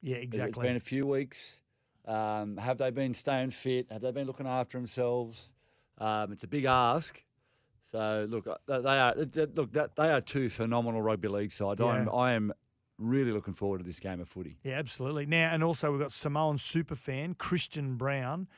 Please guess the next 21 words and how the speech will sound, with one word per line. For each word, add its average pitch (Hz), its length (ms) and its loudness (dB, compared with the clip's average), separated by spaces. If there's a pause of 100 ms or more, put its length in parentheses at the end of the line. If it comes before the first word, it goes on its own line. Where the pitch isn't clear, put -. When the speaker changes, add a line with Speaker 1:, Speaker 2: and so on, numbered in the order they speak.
(360)
Speaker 1:
He's 160 140 -2
gonna 180 160 2
be 147 80 2
on 131 120 0
the 120 60 -2
show 131 180 0
tomorrow. 123 480 -2
He's 143 400 -8
flying 135 300 0
up 143 100 -8 (100)
to 147 80 -10
be 135 100 -4
part 151 300 0
of 139 60 -2
the 120 60 -6
squad 156 540 0 (960)
today 151 580 2 (120)
with 147 120 -4
the 156 80 -2
Samoan. 147 560 -2 (100)
Now, 185 240 2